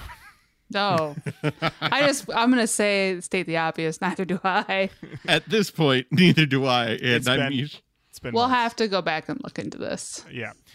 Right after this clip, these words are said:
Speaker 1: Um, your second question, though, the twenty-piece Night Drive playlist. This sounds like something we do need to work on.
Speaker 3: We,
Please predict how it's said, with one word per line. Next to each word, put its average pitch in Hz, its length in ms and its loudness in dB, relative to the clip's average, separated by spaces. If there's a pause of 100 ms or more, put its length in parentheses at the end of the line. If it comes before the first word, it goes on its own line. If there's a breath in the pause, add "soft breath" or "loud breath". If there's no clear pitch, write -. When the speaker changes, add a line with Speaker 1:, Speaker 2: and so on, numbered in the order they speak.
(220 loud breath)
Speaker 1:
Um, 135 420 0
your 147 140 -2
second 247 360 -2
question, 143 300 -2
though, 117 200 -4
the 113 140 -12
twenty-piece 185 840 -6
Night 131 280 -4
Drive 120 300 -4
playlist. - 680 -20 (1040)
This 120 180 -10
sounds 104 340 -10
like 98 140 -16
something 110 260 -18
we - 160 -20
do 53 160 -18
need 50 200 -20
to - 80 -20 (100)
work - 160 -20 (100)
on. 113 80 -4
Speaker 3:
We, 101 300 2